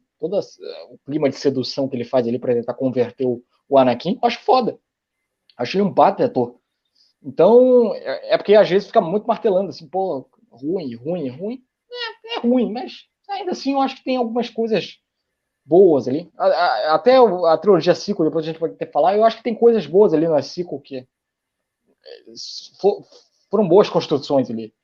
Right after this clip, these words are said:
Apesar de eu brincar que, sim, que eu não gosto da trilogia sequel, eu, eu admito que tem coisas boas ali.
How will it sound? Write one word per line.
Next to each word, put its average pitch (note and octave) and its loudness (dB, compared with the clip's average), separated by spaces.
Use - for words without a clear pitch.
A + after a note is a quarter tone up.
Apesar C#3 0
de D#3+ 2
eu D3 -2
brincar C#3 0
que, - -18
sim, C3 -10
que - -10
eu C3 2
não C#3 -2
gosto B2+ 2
da B2 -2
trilogia A#2 -6
sequel, A3 -10
eu, - -16
eu F3 6
admito G#3+ 2
que D#3+ -16
tem E3 -4
coisas C3+ -2
boas B2+ -2
ali. A2+ -6